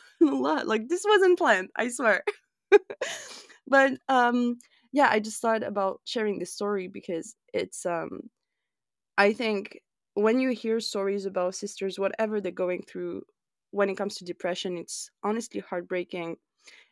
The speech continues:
And I always say that, and I've said it before in the episode, but mental health is so, so important. And if you don't take care of it, it's going to impact your faith, because what you're gonna feel towards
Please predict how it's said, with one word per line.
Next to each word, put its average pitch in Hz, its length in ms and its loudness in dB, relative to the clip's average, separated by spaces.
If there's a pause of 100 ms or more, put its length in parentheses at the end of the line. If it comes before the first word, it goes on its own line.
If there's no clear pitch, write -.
And 202 400 2
I 214 100 2
always 247 380 2
say 220 300 0
that, 180 380 -2 (300)
and 208 120 4
I've 196 160 2
said 196 200 -2
it 190 140 -4 (300)
before 202 360 -2
in 202 120 -2
the - 140 -10
episode, 190 480 -8
but - 220 -4 (1120)
mental 247 300 2
health 220 280 -2
is 220 200 -4
so, 220 300 2
so 214 300 0
important. 202 760 -4
And 190 200 -4
if 208 220 -4
you 214 100 -4
don't 185 240 -6
take 196 180 -6
care 185 240 -4
of 180 100 -8
it, 175 280 -4 (400)
it's 220 200 4
going 220 340 4
to 220 160 -8
impact 208 420 -4
your 190 100 -6
faith, - 380 -6
because 214 360 0
what 214 260 -2
you're 254 140 -2
gonna 220 300 -2
feel 214 340 -2
towards 202 360 -6